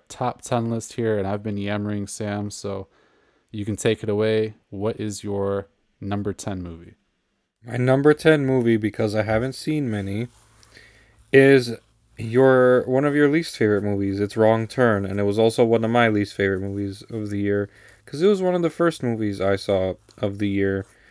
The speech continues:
Speaker 2: And, uh, I liked how it was going. I liked the people dressed up as, like, yaks or whatever the fuck.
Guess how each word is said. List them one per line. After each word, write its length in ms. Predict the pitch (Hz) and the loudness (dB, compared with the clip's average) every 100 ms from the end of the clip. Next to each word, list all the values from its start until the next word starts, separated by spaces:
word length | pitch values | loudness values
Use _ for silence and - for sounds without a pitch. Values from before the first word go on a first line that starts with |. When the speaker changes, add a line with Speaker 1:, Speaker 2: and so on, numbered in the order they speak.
| _ _ | _ _
Speaker 2:
And, 180 | 110 113 | -2 0
uh, 200 | 110 110 _ - _ _ _ _ _ - - | 0 -2 _ -20 _ _ _ _ _ -10 2
I 40 | |
liked 180 | 123 135 | 4 4
how 160 | 127 117 | 4 2
it 60 | |
was 140 | 101 - | 2 0
going. 440 | 120 113 117 113 | 0 2 2 0
I 40 | |
liked 240 | 104 107 107 | 0 0 -2
the 60 | |
people 300 | 104 110 107 | -6 -4 -2
dressed 260 | 104 104 - | 0 -2 -2
up 160 | 104 98 | -4 -2
as, 140 | 98 | -6
like, 160 | 101 - | -6 -2
yaks 400 | 104 98 - - | 0 0 -2 -4
or 120 | 113 | -2
whatever 280 | 107 107 107 | 0 0 0
the 140 | 107 | -2
fuck. 340 | 110 110 - | 0 -2 -2